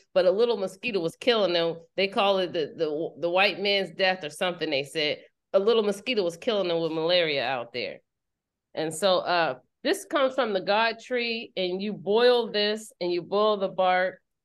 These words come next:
And if you have parasites or anything in your body, or you have rashes,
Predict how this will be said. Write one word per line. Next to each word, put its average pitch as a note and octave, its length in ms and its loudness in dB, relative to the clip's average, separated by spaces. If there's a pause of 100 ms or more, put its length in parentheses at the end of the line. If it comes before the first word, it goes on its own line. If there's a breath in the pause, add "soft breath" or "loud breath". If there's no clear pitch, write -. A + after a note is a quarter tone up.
(520)
And E3+ 320 2
if E3+ 200 -4
you A3 140 -2
have G3 240 2
parasites G#3 800 0
or F3+ 200 -2
anything F#3+ 600 -2
in F3+ 120 -2
your F3+ 140 0
body, E3+ 520 0
or D3+ 180 0
you D#3+ 180 -6
have E3 160 0
rashes, F3 880 0